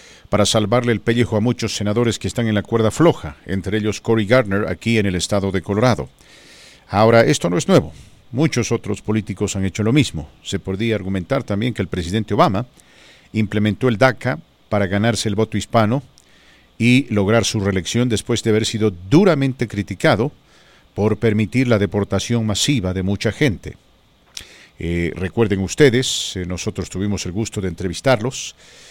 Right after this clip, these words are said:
eh, de entrevistar, perdón, al presidente Obama cuando precisamente le empezaba a hablar de la importancia del voto y del daca, ¿no?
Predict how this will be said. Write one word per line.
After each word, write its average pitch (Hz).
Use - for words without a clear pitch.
eh, 87
de 87
entrevistar, 92
perdón, 92
al 90
presidente 92
Obama 104
cuando 82
precisamente 107
le 98
empezaba 101
a 98
hablar 101
de 92
la 87
importancia 101
del 87
voto 104
y 185
del 113
daca, 156
¿no? 147